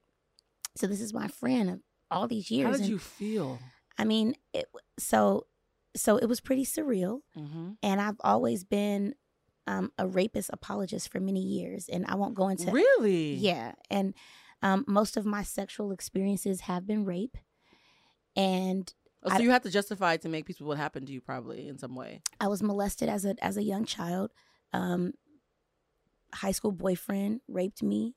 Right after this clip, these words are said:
Speaker 1: at the school right behind his house. Went to spend the night at a friend's house in junior high. Her boyfriend was in high sc-, I mean, her brother was in high school, came home, and while she was asleep, he raped me and then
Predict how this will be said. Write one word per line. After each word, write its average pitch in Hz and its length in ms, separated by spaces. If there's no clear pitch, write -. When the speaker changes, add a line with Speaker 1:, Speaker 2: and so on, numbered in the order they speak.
Speaker 1:
at 180 200
the 185 80
school 196 340
right 190 240
behind 190 260
his 214 120
house. 185 480
Went 190 120
to 185 80
spend 190 200
the 196 60
night 196 220
at 190 160
a 185 140
friend's 196 280
house 196 440
in 180 400
junior 190 360
high. 190 360
Her 196 160
boyfriend 196 800
was 185 140
in 185 120
high 196 200
sc-, - 200
I 214 60
mean, 190 140
her 185 320
brother 190 260
was 202 140
in 190 80
high 185 100
school, 214 260
came 196 400
home, 220 380
and 196 100
while 185 140
she - 180
was 196 120
asleep, 233 300
he 214 120
raped 202 280
me 240 200
and 185 120
then 185 240